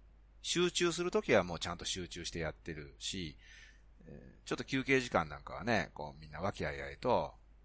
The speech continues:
こう笑い声がこう絶えないっていうか、若い、一番若い子は三十前ぐらいの子がいたんですけど、子っていうか、まあ、人がね。で、一番上の親方も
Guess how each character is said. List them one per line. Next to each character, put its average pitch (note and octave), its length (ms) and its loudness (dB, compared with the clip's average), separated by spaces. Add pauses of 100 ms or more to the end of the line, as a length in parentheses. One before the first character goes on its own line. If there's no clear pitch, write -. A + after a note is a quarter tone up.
こ - 140 -12
う - 20 -4
笑 A2+ 300 10
い - 20 4
声 G#2+ 220 0
が G2 140 4
こ F#2+ 140 -6
う F2+ 40 -4
絶 F2+ 160 0
え F2+ 80 -2
な D2+ 120 -4
い C#2+ 40 -12
っ - 20 -16
て - 160 -20
い - 60 -16
う - 60 -20
か、 G#2 420 0 (800)
若 C#3+ 400 12
い、 F#2 220 4 (260)
一 A#2+ 220 -4
番 B2 160 6
若 B2 220 8
い F#2 60 4
子 D#2 220 -4
は D2 300 0 (340)
三 F2+ 260 -6
十 F2 220 -6
前 F2+ 220 -2
ぐ F#2+ 60 -2
ら E2 80 0
い D2 40 -4
の C#2+ 80 -10
子 C#2+ 180 -10
が C2 80 -10
い C2+ 60 -14
た - 140 -12
ん - 40 -20
で - 60 -18
す - 80 -12
け - 60 -16
ど、 - 180 -12 (640)
子 - 120 -6
っ - 20 -18
て D2 120 -12
い - 20 -12
う - 20 -14
か、 - 80 -14
ま D2+ 40 -10
あ、 - 20 -10
人 - 160 -6
が B1 100 -6
ね。 C3 200 -2 (440)
で、 G#2+ 260 4
一 G#2 200 -2
番 G#2 160 0
上 F#2+ 80 -2
の D#2+ 160 -4
親 E2 160 0
方 E2+ 280 -2
も D#2+ 160 -8